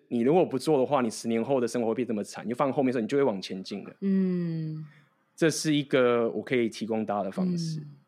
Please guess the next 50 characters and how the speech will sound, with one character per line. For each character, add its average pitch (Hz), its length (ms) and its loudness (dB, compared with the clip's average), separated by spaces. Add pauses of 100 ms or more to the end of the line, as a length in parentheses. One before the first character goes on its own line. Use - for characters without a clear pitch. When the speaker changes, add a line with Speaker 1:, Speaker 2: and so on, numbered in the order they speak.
(1040)
Speaker 2:
那 247 100 -2
在 247 140 2
这 233 120 0
边 208 220 2
我 180 100 2
要 185 160 4
来 170 140 4
问 185 300 2
你 151 180 -2
最 196 220 0
后 190 180 2
一 165 40 2
个， 147 300 0
每 156 260 -2
一 160 40 -2
个 156 300 0
来 160 180 2
宾 240 320 2
都 277 80 6
要 262 100 6
被 262 120 0
问 196 280 0
的 151 80 -4
问 143 300 -4
题， - 180 -14 (480)
<laughs> - 360 -12
那 196 200 2
就 180 300 0
是 165 480 0 (240)
你 190 140 2
认 254 200 4
为 185 140 4
的 170 140 0
理 165 220 0
想 185 260 -2
生 175 260 -2
活 156 160 0
是 160 100 -6
什 160 160 -6
么 - 140 -10
呢？ 190 440 -10 (540)
Speaker 1:
这 214 120 0
是 190 100 4
一 175 40 4
个 143 80 4
很 135 100 4
好 123 140 -2
的 98 60 -6
问 101 200 -4
题。 - 240 -18